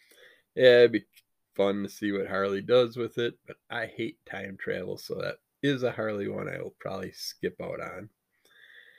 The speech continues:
We have Myths and Legends,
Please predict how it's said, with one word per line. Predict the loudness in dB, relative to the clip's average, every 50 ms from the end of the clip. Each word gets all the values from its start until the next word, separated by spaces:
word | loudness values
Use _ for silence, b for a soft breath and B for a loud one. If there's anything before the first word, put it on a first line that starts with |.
| B B B B B B B B B B B B B B B B B _ _ 8
We | 10 12
have | 12 12 8 6
Myths | 2 4 4 4 4 4 0 -10 -12 -10 -6 -4
and | -2 -2 -2 -4 -2 0
Legends, | 2 2 2 2 0 -2 0 0 -2 -6 -6 -8 -12 -14